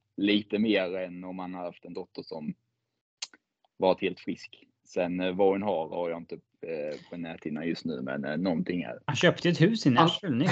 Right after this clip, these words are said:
Speaker 3: <laughs> Ja, jag tänkte säga det.
Speaker 1: Ja, det ryktas ju om att han, eh, ska in i den sportslogiska organisationen.
Speaker 3: För det var ju en
Speaker 1: Ja, det
Speaker 3: faktor när,
Speaker 1: snackas om.
Speaker 3: när, eh, när, eh, han var aktuell för coachjobb, så att säga, att på sikt så kanske han vill ha en,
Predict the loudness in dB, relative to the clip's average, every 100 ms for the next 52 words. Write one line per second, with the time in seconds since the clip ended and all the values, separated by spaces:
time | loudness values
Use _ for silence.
0 | 6 8 8 6 6 4 4 4 6 4
1 | 6 8 10 10 8 6 6 4 8 8
2 | 8 6 4 4 0 0 0 -2 -4 -10
3 | _ -20 _ -20 _ _ -20 -8 0 0
4 | 0 -2 -6 -8 -8 -8 -8 -8 -6 -6
5 | -10 _ _ -2 0 2 0 -2 -2 0
6 | 0 -2 -8 _ _ _ _ _ -20 -20
7 | -16 2 10 10 12 10 8 6 6 4
8 | 6 6 8 8 8 10 8 8 4 2
9 | 0 -2 4 6 6 6 6 4 2 0
10 | -2 0 0 0 -4 -4 0 0 0 -2
11 | -4 -2 -4 -4 -4 -6 -2 6 6 6
12 | 2 2 4 4 0 -16 -20 -20 -20 _
13 | _ -2 2 4 4 0 -8 -4 0 2
14 | 6 6 6 6 6 6 4 2 4 6
15 | 6 4 4